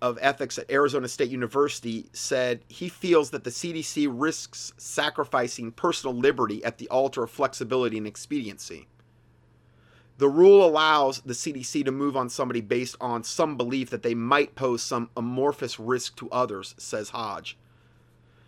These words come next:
"This is not a standard that survives constitutional scrutiny." Oh, that they, they don't care about that. "For a start, the rule is sparse when it comes to due process. It allows the C D C to detain travelers indefinitely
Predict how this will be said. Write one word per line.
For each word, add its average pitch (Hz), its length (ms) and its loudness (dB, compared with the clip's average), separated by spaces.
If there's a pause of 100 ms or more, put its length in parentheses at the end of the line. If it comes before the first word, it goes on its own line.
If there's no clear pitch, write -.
(140)
"This 175 160 2
is 185 120 -6
not 196 180 6
a 147 40 2
standard 160 760 0
that 120 160 -6
survives 123 560 0
constitutional 127 840 -8
scrutiny." 98 680 -6
Oh, 98 260 -10
that 107 140 -12 (420)
they, 110 200 -8
they 110 140 -6
don't 95 140 -12
care 101 180 -10
about 95 240 -10
that. 95 260 -10 (460)
"For 175 180 2
a 139 60 6
start, 175 420 4
the 143 80 2
rule 170 360 4
is 123 200 0 (160)
sparse - 580 4
when 131 140 -4
it - 100 -10
comes 139 240 -6
to 127 80 -10
due 120 220 -4
process. 120 560 -4
It 110 100 -8
allows 131 360 0
the 131 80 -10
C 170 200 -8
D 160 200 -8
C 160 280 -4
to 131 120 -8
detain 156 520 -4
travelers 139 540 -2
indefinitely 156 800 -4